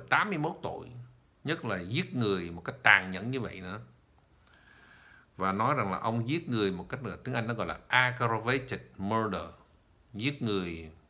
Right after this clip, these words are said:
cách hung bạo. Và những cái tội bắt cóc nữa. Nhưng mà nó cũng có những cái người phụ nữ khác mà họ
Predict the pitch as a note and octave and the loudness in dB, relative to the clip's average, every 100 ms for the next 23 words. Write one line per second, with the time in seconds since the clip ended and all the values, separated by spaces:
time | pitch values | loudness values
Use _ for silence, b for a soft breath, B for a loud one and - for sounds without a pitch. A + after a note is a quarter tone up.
0 | _ _ _ _ - _ _ - - B | _ _ _ _ -20 _ _ -20 -20 B
1 | B B _ C3 B2 B2 G2 E2+ F#2 - | B B _ -2 2 2 4 2 -2 -10
2 | - _ _ - _ _ _ _ - _ | -20 _ _ -20 _ _ _ _ -20 _
3 | _ _ _ _ _ _ B B B B | _ _ _ _ _ _ B B B B
4 | G2 G#2 G#2 D3 D3+ G#2+ D3 F3 F#3 - | -2 0 2 0 -2 -2 0 2 0 0
5 | D#3 F#3+ - - _ _ _ _ _ _ | 0 -2 -10 -20 _ _ _ _ _ _
6 | _ _ _ _ _ _ _ _ _ _ | _ _ _ _ _ _ _ _ _ _
7 | _ _ _ _ _ _ _ _ B B | _ _ _ _ _ _ _ _ B B
8 | B B B - E3 C#3+ B2+ D3+ C#3 D3 | B B B 2 10 12 12 8 2 4
9 | G3+ F#3+ F#3 A3 E3 B2+ A#2+ A2 A#2+ B2 | 6 6 4 4 6 6 4 2 2 4
10 | G3 G3 F#3 G2+ G2+ | 2 2 2 4 4